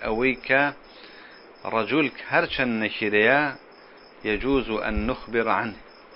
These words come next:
يعني ما رجل مستقر في الدار.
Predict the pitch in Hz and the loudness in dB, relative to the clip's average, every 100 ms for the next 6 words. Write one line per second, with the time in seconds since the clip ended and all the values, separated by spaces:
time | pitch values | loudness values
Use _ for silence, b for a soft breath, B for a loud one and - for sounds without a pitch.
0 | - - - - - B B B - 107 | -20 -20 -20 -18 -14 B B B -4 -2
1 | 104 123 143 139 131 123 135 117 117 117 | 2 4 4 6 6 6 4 2 0 2
2 | 113 101 107 - 117 - 135 127 127 117 | 0 -2 -6 -4 -4 0 0 0 -4 -4
3 | 107 110 101 | 0 4 2